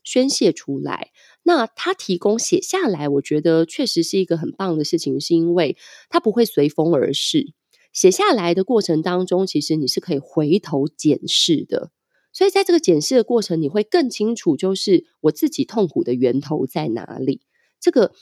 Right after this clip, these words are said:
自我的觉察，其实是让自己接受负面情-，情绪很重要的第一步。然后再来包含他提到一些方法，可能喝杯冰开水啊，或者是用冷水来洗脸啊，做瑜伽啊，深呼吸啊，等等等。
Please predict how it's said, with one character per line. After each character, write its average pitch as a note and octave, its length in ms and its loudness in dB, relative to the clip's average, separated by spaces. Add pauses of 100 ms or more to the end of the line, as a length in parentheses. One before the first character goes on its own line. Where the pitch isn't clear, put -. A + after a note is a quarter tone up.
(160)
自 G4+ 180 6
我 D#3 180 2
的 D3 120 -4
觉 C#3+ 320 0
察， - 580 -8
其 - 140 -6
实 F3 180 2
是 G3+ 240 0
让 F#3+ 240 0
自 E3+ 160 -6
己 - 140 -10
接 F3 240 2
受 F3 180 0
负 F3 180 4
面 D#3+ 240 0
情-， - 300 -4
情 C3 240 -2
绪 E3 160 0
很 D3 180 -4
重 F#3 280 0
要 C#3 120 -6
的 - 140 -8
第 A#2 260 -8
一 A#2+ 140 -8
步。 C#3 160 -2 (600)
然 G#3+ 100 0
后 C#4+ 40 -2
再 F#4+ 140 0
来 A3+ 200 0
包 B3+ 160 -2
含 G#3 180 0
他 G#3 140 -4
提 D#3+ 140 -2
到 F3+ 180 0
一 F3+ 40 -2
些 F3 160 -2
方 E3+ 240 -6
法， B2+ 220 -8
可 D3 140 -6
能 D3 260 0 (260)
喝 F#3+ 200 0
杯 F#3+ 400 4
冰 G3 180 -2
开 G#3+ 220 -2
水 F3 260 -2
啊， D#3+ 360 -4
或 F#3 120 -4
者 D#3 140 2
是 F#3 180 -2
用 F#3+ 160 2
冷 E3 160 2
水 F3+ 120 0
来 C#3+ 140 0
洗 D#3 220 -4
脸 F#3 360 0
啊， E3 300 0
做 A#3 220 -2
瑜 F#3+ 140 0
伽 A3 200 -4
啊， G#3 300 -2
深 A#3 220 0
呼 B3 140 0
吸 B3 280 -2
啊， G3+ 280 -2
等 G3 160 -4
等 A3 180 -4
等。 G#3+ 100 0